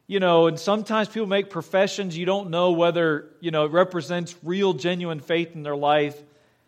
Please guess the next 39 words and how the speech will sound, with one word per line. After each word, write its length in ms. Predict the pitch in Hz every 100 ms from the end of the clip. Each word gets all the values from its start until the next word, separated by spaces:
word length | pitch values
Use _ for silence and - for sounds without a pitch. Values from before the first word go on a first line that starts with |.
| _ _ _ _ _ _ _ _ _ _ _ -
We 300 | 151 190 180
eventually 560 | 185 175 208 196 185 185
moved, 400 | 165 202 190 202
as 200 | 175 151
I 120 | 156
mentioned, 420 | 156 180 175 180
we 120 | 151
moved 360 | 147 160 170 -
from 240 | - 143
Ireland 440 | 139 151 160 156 139
to 60 |
England, 540 | 160 165 160 156 151 160 _ _ _ _ _ _ _ _ _ -
and 180 | 135 139
we 80 |
kinda 260 | 139 156 151
lost 340 | 143 143 - - _ _
contact 400 | - 147 143 147
with 100 | 127
some 200 | - 160
of 40 | 160
the 80 | 151
people 320 | 165 151 139
there. 440 | 139 135 139 139 _ -
This 240 | 143 131
lady 300 | 147 135 131
was 280 | 123 131 117
one 200 | 131 139
of 100 | 135
them. 260 | 135 135 135 - _ _ _ _ _
But 100 | -
then 100 | 175
we 100 | 180
came 280 | 170 202 214
back 240 | 190 165
a 60 | 160
number 260 | 147 180 185
of 100 | 147
years 300 | 165 151 143
later, 540 | 143 143 135 123